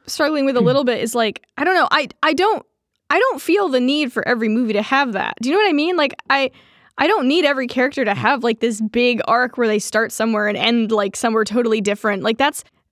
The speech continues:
like, I don't feel like that's necessary. And, and certainly I don't feel like, for me anyway, in this movie, like, I wasn't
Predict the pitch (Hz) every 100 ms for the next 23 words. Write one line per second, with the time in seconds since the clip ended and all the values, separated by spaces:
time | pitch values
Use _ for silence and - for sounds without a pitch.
0 | - 262 - 285 330 320 - 311 311 302
1 | 269 - 226 208 - 269 302 302 311 330
2 | - 247 240 214 240 240 349 320 311 254
3 | 247 233 _ - 262 247 220 - - 247
4 | 247 330 302 254 240 226 214 226 233 254
5 | 226 226 214 202 - 214 208 208 226 247
6 | 240